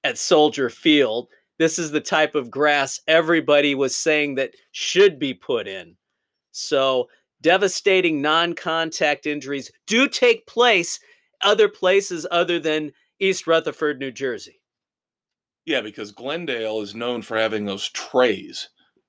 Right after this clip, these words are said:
Speaker 2: where they move 'em out
Speaker 1: Yeah, to
Speaker 2: so
Speaker 1: get
Speaker 2: they
Speaker 1: the
Speaker 2: can get the
Speaker 1: sun,
Speaker 2: sun.
Speaker 1: to water 'em, to
Speaker 2: Right.
Speaker 1: keep everything fresh.
Speaker 2: Right.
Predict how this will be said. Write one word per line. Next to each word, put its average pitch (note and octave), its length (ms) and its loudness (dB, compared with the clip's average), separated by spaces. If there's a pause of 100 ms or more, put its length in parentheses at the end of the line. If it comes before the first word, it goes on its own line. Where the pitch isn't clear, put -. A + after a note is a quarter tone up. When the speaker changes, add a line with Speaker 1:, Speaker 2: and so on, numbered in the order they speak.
(300)
Speaker 2:
where G#2+ 320 -2
they G2 160 0
move A#2+ 320 4
'em G2+ 160 2 (120)
out C3 540 0 (140)
Speaker 1:
Yeah, C#3+ 180 4
to - 160 -8
Speaker 2:
so A#2+ 60 -8
Speaker 1:
get C#3+ 80 4
Speaker 2:
they A#2 80 4
Speaker 1:
the C3+ 80 0
Speaker 2:
can - 20 0
get A2 140 0
the D#3+ 100 2
Speaker 1:
sun, D3 200 4
Speaker 2:
sun. D3+ 180 2
Speaker 1:
to C#3 100 6
water C#3+ 580 4
'em, C#3 360 0
to A#2+ 40 -16
Speaker 2:
Right. A2+ 280 -6
Speaker 1:
keep C3+ 340 -8
everything C3+ 520 0
fresh. C3 680 0
Speaker 2:
Right. A#2+ 260 -2